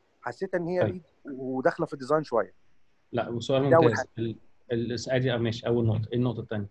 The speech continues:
Speaker 2: عشان اجاوبك مره واحده؟
Speaker 1: آه، لا، السيرتيفيكيشن بتاعتها ايه؟ هل في، هل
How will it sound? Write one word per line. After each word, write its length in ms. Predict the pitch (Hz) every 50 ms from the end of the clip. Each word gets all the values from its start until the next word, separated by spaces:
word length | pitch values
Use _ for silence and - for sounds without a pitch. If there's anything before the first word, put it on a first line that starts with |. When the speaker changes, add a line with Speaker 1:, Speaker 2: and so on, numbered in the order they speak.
| _ _
Speaker 2:
عشان 240 | - - - - 107
اجاوبك 300 | 104 113 107 107 - -
مره 120 | 107 104
واحده؟ 880 | 101 98 - _ _ _ _ _ _ _ _ _ _ _ - - 156 - -
Speaker 1:
آه، 280 | 151 139 143 139 135 -
لا، 260 | 151 160 190 - 147 151 131
السيرتيفيكيشن 760 | 131 - - 147 - - 139 - - - 202 190 202 196 175
بتاعتها 400 | 156 - 147 160 185 185 170 165
ايه؟ 200 | 160 165 143 120
هل 160 | 127 160 165
في، 120 | - - 156
هل 240 | 147 160 156 156